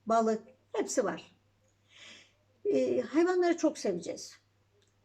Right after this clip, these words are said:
Mesela onlara yardım edeceğiz. Nasıl bir yardım edeceğiz? Nasıl bir iyiliğimiz dokunabilir? Mesela evimizin,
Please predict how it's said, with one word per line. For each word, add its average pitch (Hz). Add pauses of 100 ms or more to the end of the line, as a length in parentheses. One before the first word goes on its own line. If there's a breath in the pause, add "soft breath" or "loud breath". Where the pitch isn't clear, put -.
(200)
Mesela 294
onlara 254
yardım 233
edeceğiz. - (340)
Nasıl 427
bir 320
yardım -
edeceğiz? - (200)
Nasıl -
bir 381
iyiliğimiz 165
dokunabilir? 180 (260)
Mesela 240
evimizin, 269